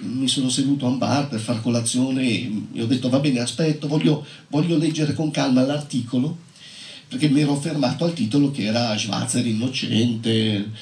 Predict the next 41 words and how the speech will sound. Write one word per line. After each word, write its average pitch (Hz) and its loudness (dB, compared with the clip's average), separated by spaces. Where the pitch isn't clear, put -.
Per - -10
cui 208 0
ho 170 2
detto, 139 2
"Mi 202 0
siedo", 208 0
e - -12
mi 269 -4
sono 285 -8
trovato - -8
un 165 -4
signore 190 0
di 123 -6
fronte 156 -4
a 196 0
me, 185 -2
molto 139 -2
distinto, 143 0
eh, - -6
elegante, 131 2
che 139 0
anche 123 0
lui 127 4
stava 123 -2
leggendo 113 -2
il 113 -4
suo 127 0
giornale, 131 0
e 233 4
subito - -4
mi 196 -6
ha 180 -6
detto, 175 -8
"Signor 190 -6
De 214 -4
Zan, 185 -4
le 156 -4
posso 254 -6
dire 247 0
una 262 -2
cosa?" - -6